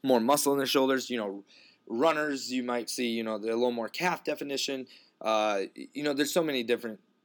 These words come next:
things that you notice, but those people, and those are most likely because they train specifically for that, and they're not doing much else, or it's not to say they're not doing anything else outside of it,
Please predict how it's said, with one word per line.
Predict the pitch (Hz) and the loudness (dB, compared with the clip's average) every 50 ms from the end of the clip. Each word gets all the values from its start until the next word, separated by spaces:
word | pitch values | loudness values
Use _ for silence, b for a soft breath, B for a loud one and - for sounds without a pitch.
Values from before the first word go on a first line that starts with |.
| _ _ | _ _
things | - 185 185 160 143 127 | 2 2 4 2 0 0
that | 120 127 | 0 0
you | 120 120 120 | 0 0 -2
notice, | 123 123 131 147 160 143 120 113 - B B B B B B _ | 0 2 4 4 6 4 4 2 0 B B B B B B _
but | - 135 123 117 139 143 127 | -12 -12 -4 -2 -2 2 6
those | 151 165 170 - | 6 6 6 6
people, | - 170 165 - 147 143 - - | 4 4 4 4 0 -2 -2 -4
and | 123 131 131 | -6 -2 0
those | 135 143 139 147 | 0 2 2 0
are | 147 | -2
most | 143 139 139 - | -2 -2 0 0
likely | 131 131 123 143 | 0 0 0 -2
because | 135 123 - 135 113 | -2 0 -2 0 0
they | 123 123 | 0 0
train | 117 - - 123 123 123 123 | 0 -2 -2 -2 -2 -4 -6
specifically | - - - 113 - - 127 123 127 117 127 117 | -6 -8 -6 -4 -4 -4 -4 -4 -4 -2 -2 -4
for | - 113 110 | -4 -4 -2
that, | 123 143 165 160 | 0 2 2 0
and | 131 123 | 0 -4
they're | 117 113 | -4 -4
not | 117 123 131 135 123 | -2 -2 -2 -2 -2
doing | 127 123 123 120 120 | -4 -4 -4 -4 -4
much | 120 117 113 113 - - | -4 -4 -4 -6 -6 -4
else, | - 113 110 - b b b b b b b b _ | -4 -4 -4 -4 b b b b b b b b _
or | 123 123 123 120 120 | 4 4 4 4 2
it's | 135 - 131 - - | -2 -4 -2 2 2
not | 180 175 135 | 2 2 0
to | 131 | 0
say | - 165 151 | 0 2 2
they're | 135 135 | 2 2
not | 135 131 123 | 0 0 0
doing | 120 127 123 120 120 | 0 0 0 2 0
anything | 120 117 113 117 110 | 0 -2 -2 -2 -2
else | 110 110 107 - | -2 -2 0 0
outside | 113 104 - - - 101 107 110 | -2 -2 -2 -2 0 0 0 2
of | 120 135 | 6 6
it, | 151 160 - b | 6 6 6 b